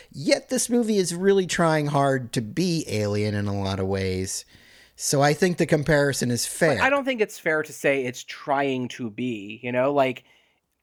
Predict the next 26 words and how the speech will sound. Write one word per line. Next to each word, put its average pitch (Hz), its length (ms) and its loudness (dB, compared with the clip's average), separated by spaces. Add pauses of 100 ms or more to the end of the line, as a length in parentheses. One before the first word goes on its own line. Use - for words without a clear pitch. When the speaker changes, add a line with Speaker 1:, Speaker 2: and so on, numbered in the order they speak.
Speaker 2:
if 151 160 -2
I 165 220 4
make 175 320 0
a 151 120 2
fucking 160 480 2
movie 143 400 2
about 131 280 2
a 123 80 -2
guy 131 320 2
whose 123 180 -4
daughter 127 320 2
is 113 100 -6
kidnapped 117 520 -2
and 117 80 -6
he - 20 -2
goes 120 180 2
after 123 340 0
her, 110 380 -2
that 139 100 4
doesn't 143 160 2
mean 131 100 4
I'm 117 80 0
trying 135 560 2
to 113 80 -12
be 113 160 -6
Commando. 117 720 0